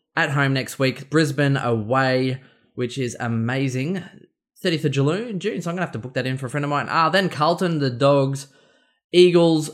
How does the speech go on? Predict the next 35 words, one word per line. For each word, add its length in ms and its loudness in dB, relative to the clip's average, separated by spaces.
Saints, 720 -2
Richmond, 800 -2
Collingwood, 680 0
Sydney, 460 -2
and 300 -4
North. 300 -2
You 140 0
are 160 2
right 440 -4
in 160 -6
the 60 -4
fact 260 -8
that 160 -6
Melbourne's 460 -2
draw 340 0
is 380 -2
a 80 -8
bit 160 -2
of 100 -6
a 60 -2
piss 280 -10
take. 360 -10
Um, 720 2
I 60 2
can 100 -4
see 160 -2
where 100 6
the 60 4
temptation 480 0
comes 240 -2
from 220 -2
being 180 -2
four 180 -2
hundred 240 -2
K. 480 -2